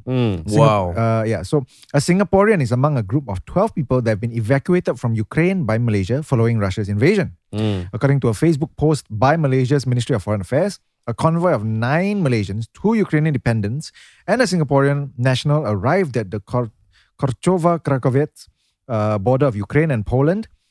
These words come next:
Speaker 3: Oh, you can men-, you can actually say it quite
Speaker 1: You
Speaker 3: well,
Speaker 1: can
Speaker 3: ah.
Speaker 1: pronounce it, yeah.
Speaker 3: Sounds legit, man.
Speaker 1: Yeah.
Speaker 2: Uh, I, I
Speaker 3: How, how
Speaker 2: hope
Speaker 3: do you say it again?
Speaker 1: Yeah, one more time.
Speaker 3: Krakovic?
Speaker 2: No, Korchova-Krakowicz.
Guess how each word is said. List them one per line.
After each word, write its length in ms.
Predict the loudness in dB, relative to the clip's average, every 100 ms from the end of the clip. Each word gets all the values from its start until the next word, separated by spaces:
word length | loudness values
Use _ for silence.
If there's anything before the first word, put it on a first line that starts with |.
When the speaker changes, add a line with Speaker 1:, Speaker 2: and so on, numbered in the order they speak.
| -2
Speaker 3:
Oh, 80 | -2
you 120 | 0
can 160 | -2
men-, 200 | 0 -2 -6 _
you 140 | -8
can 180 | -4 -4
actually 240 | -4 -6 -4
say 180 | -4
it 100 | -4
quite 160 | -2 -2
Speaker 1:
You 80 | 2
Speaker 3:
well, 80 | 2
Speaker 1:
can 100 | 2
Speaker 3:
ah. 40 |
Speaker 1:
pronounce 440 | 0 0 0 0
it, 120 | -4 -2
yeah. 260 | -2 0
Speaker 3:
Sounds 240 | 2 0 0
legit, 480 | 0 0 0 0 0
man. 220 | -4 -2
Speaker 1:
Yeah. 380 | 0 0 0 -6 -14 _
Speaker 2:
Uh, 160 | -16 -16 _ _
I, 140 | -6 -6 -4
I 100 | 2
Speaker 3:
How, 60 |
how 80 | 4
Speaker 2:
hope 80 | 4
Speaker 3:
do 60 | 2
you 40 |
say 120 | 0
it 100 | 0
again? 180 | -2 -6 -14 -10 0
Speaker 1:
Yeah, 260 | 0 0
one 160 | -2 0
more 120 | 0
time. 320 | 0 -2 -2 -8
Speaker 3:
Krakovic? 880 | -2 0 2 2 2 0 -2 -6 -2
Speaker 2:
No, 200 | -2 -2
Korchova-Krakowicz. 1400 | -2 -4 0 2 2 0 0 -2 -2 -2 -2 -4 -8 -20